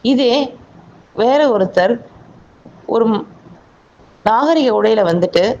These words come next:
சொற்பொழிவு கொடுத்தா யாரும் ஒத்துக்க மாட்டாங்க. அந்த, இதே வந்து அந்த பட்டை போட்டிருக்கவங்க கொடுத்தா ஒத்துக்குவாங்க. இதுதான் நம்ம உலகம்.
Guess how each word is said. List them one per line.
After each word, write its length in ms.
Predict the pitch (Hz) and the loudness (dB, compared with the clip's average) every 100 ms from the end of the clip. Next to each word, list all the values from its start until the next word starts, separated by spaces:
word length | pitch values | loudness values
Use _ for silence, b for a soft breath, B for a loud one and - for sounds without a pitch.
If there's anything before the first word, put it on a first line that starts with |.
| - | -10
சொற்பொழிவு 640 | - 262 254 269 262 214 | -6 -2 -2 0 0 0
கொடுத்தா 140 | 190 240 | 0 0
யாரும் 340 | 226 185 208 | 2 2 0
ஒத்துக்க 220 | 180 175 | -2 -2
மாட்டாங்க. 460 | 170 160 160 160 160 - - - - | -4 -4 -4 -6 -6 -8 -18 -20 -4
அந்த, 280 | 185 190 240 | 0 2 0
இதே 440 | 269 220 262 311 | 0 0 0 2
வந்து 420 | 277 196 202 - B B - | 2 2 0 -2 B B -8
அந்த 240 | 196 196 190 | -4 -2 -2
பட்டை 260 | 202 285 | -2 -2
போட்டிருக்கவங்க 460 | 294 240 208 196 180 | -2 -2 -2 0 0
கொடுத்தா 360 | 185 214 - - | -2 -2 -2 -4
ஒத்துக்குவாங்க. 560 | 170 170 151 147 151 - - - - - - - - - | -6 -6 -4 -4 -6 -10 -16 -20 -20 -20 -20 -20 -16 -2
இதுதான் 320 | 214 196 247 | 0 2 2
நம்ம 200 | 202 175 | 0 0
உலகம். 360 | 160 160 165 | 0 -2 -6